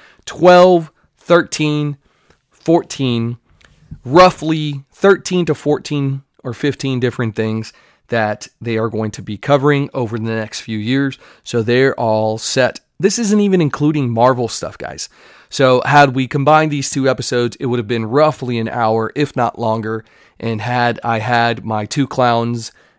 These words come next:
A K A Brian and Trey with me, specifically just Brian, he's the biggest clown of all, also the funniest one. But had I had them, God knows how long we would have been talking for. So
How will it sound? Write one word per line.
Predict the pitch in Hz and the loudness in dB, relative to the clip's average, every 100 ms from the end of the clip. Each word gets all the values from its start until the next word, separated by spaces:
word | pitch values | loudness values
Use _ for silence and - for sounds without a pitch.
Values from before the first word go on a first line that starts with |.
| _ | _
A | 127 120 | -4 -2
K | 120 117 117 | 0 -2 -2
A | 113 107 107 - | -2 -2 -6 -10
Brian | 113 120 117 117 113 113 - | -4 0 2 0 -2 -6 -8
and | 107 104 104 - | -10 -8 -10 -12
Trey | - 196 175 | -4 2 4
with | 123 113 - | 2 -2 -6
me, | 113 113 | -8 -8
specifically | - 220 196 143 131 | -6 0 0 0 -4
just | 107 92 | -4 -8
Brian, | 69 55 65 120 | -8 -8 -8 -6
he's | 135 117 | -6 -6
the | 107 | -6
biggest | 104 110 - | -6 -8 -8
clown | 107 110 | -8 -6
of | 110 | 4
all, | 156 135 - - - - - _ - | 6 4 2 -20 -20 -16 -16 _ -2
also | 135 127 | -2 -2
the | |
funniest | 117 117 107 - | -4 -4 -4 -8
one. | 104 101 - _ _ - | -10 -10 -14 _ _ -2
But | 143 - | 0 0
had | 160 165 | 2 4
I | 139 | 4
had | 165 160 | 6 6
them, | 147 156 117 - 131 | 4 2 0 -6 -4
God | 123 135 | -2 0
knows | 120 107 | -2 -2
how | 131 123 | 2 2
long | 104 104 107 - | 2 -4 -12 -10
we | 123 110 | -6 -4
would | 110 | -4
have | 101 - - | -6 -10 -8
been | 104 | -4
talking | 117 110 107 107 | -2 -4 -4 -12
for. | - - - _ _ _ | -12 -14 -18 _ _ _
So | - 147 139 131 127 120 | -6 2 4 4 2 -4